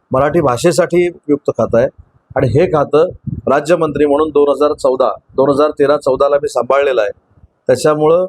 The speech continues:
अभिजात भाषेचा दर्जा मराठी भाषेला मिळाल्यानंतर अतिशय चांगल्या पद्धतीने शालेय शिक्षणापर्यंत मराठी भाषा, व्यवहारामध्ये मराठी भाषा, न्यायालयामध्ये मराठी भाषा,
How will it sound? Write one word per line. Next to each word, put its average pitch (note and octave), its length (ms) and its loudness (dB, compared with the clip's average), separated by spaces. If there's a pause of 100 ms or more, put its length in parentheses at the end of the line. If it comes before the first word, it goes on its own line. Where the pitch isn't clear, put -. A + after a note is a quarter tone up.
अभिजात D3 360 2
भाषेचा D3 520 -2
दर्जा C3+ 420 0
मराठी C3 280 -2
भाषेला C3 440 0
मिळाल्यानंतर A#2+ 560 0 (460)
अतिशय F3 420 0
चांगल्या D3+ 340 0
पद्धतीने C#3+ 580 0
शालेय D3 520 0
शिक्षणापर्यंत C#3+ 800 0 (580)
मराठी D#3+ 320 2
भाषा, A#2 380 -2 (460)
व्यवहारामध्ये E3+ 640 2
मराठी C#3 280 -2
भाषा, G#2+ 380 0 (400)
न्यायालयामध्ये E3+ 840 0
मराठी D3 260 -2
भाषा, A2 360 -2